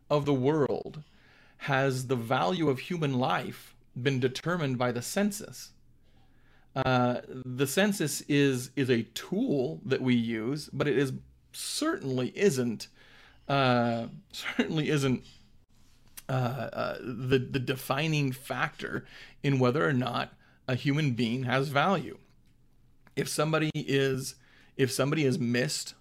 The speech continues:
on the census, if, you know, they, they, uh, they move in the middle of the year and they don't get counted in that year's census, does that mean that their, <laughs> their life has no value?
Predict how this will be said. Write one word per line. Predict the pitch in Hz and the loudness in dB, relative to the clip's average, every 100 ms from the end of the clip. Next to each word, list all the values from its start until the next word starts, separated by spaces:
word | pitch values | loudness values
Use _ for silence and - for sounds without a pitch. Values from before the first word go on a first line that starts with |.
| - | -4
on | 131 | -2
the | 123 | 0
census, | - 120 135 156 | -2 -2 -2 -2
if, | 117 117 - - - - - | -2 -4 -10 -20 -20 -20 -16
you | - 117 | -4 -4
know, | 110 104 - - - - | -4 -8 -14 -20 -20 -12
they, | 127 110 113 | -6 -4 -4
they, | 123 113 107 107 101 | -6 -6 -6 -8 -8
uh, | - 92 - - | -10 -12 -14 -14
they | 104 107 | -12 -10
move | 107 131 127 123 | -6 -2 -2 -4
in | |
the | 123 | -6
middle | 127 127 | -4 -2
of | 123 123 | -2 -2
the | |
year | 120 123 127 123 123 | -2 0 0 0 -2
and | - 123 117 120 | -4 -4 -4 -6
they | 127 | -6
don't | 123 | -4
get | 123 - | -6 -8
counted | 135 120 120 | -6 -4 -2
in | 123 | -2
that | 135 95 | -2 -2
year's | 117 120 | -4 -4
census, | 120 120 - 147 | -4 -4 -6 -8
does | - 190 | -4 -4
that | - - | -4 0
mean | 156 147 | 2 6
that | 139 | 4
their, | 208 208 - - | 4 -2 -6 -12
<laughs> | 139 - | -10 0
their | 143 | 2
life | 117 131 147 | 2 0 0
has | 131 127 | 0 0
no | 127 | -2
value? | 123 113 117 135 175 262 | -2 -2 -2 0 0 0